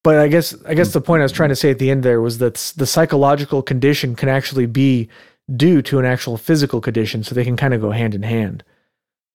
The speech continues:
Speaker 1: So I found, <laughs> Googling around, I found something that sounded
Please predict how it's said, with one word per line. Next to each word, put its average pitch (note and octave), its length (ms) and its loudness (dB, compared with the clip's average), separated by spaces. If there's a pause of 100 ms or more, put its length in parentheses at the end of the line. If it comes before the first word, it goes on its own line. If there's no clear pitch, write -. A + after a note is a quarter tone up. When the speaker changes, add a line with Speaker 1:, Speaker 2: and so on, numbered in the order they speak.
(160)
Speaker 1:
So D3+ 140 2
I C#3 40 6
found, G3+ 320 4
<laughs> B2+ 260 0 (460)
Googling G3+ 480 4
around, D3 300 2
I C3+ 40 2
found F3 280 0
something C#3+ 400 0
that B2+ 120 -2
sounded C#3 420 0